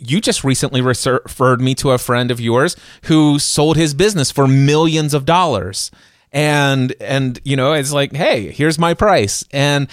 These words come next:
I just recently had somebody who came into the Next Level Mastermind about five months ago.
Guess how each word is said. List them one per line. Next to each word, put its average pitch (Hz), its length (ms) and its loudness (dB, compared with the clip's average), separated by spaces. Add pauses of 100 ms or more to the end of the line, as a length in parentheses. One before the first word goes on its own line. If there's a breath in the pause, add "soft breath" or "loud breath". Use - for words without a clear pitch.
(220 loud breath)
I 151 140 0
just 175 260 -2
recently 165 380 -2
had 156 180 0
somebody 156 360 0
who 147 100 0
came 147 240 -2
into 151 200 -4
the 143 100 -2
Next 139 220 -4
Level 135 180 -2
Mastermind 135 720 -2
about 117 240 -2
five 147 420 -2
months 165 260 -2
ago. 117 440 -2